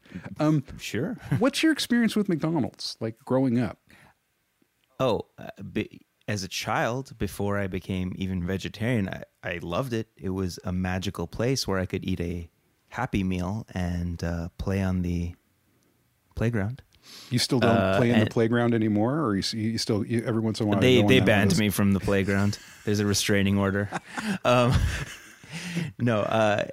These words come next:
Speaker 2: but, uh, <laughs> what was the question? I, I mean, I do remember, uh,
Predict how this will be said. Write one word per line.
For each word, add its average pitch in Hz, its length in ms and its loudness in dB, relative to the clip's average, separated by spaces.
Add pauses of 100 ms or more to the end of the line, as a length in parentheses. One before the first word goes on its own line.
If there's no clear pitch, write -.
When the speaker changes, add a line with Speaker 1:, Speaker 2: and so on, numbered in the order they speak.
(120)
Speaker 2:
but, 135 360 0
uh, - 220 -8 (1400)
<laughs> - 0 -
what - 760 -2
was 175 140 0
the 165 80 0
question? - 460 0
I, 160 180 4 (240)
I 156 80 4
mean, 180 200 6
I 151 80 4
do 165 180 4
remember, 170 680 4
uh, 104 540 4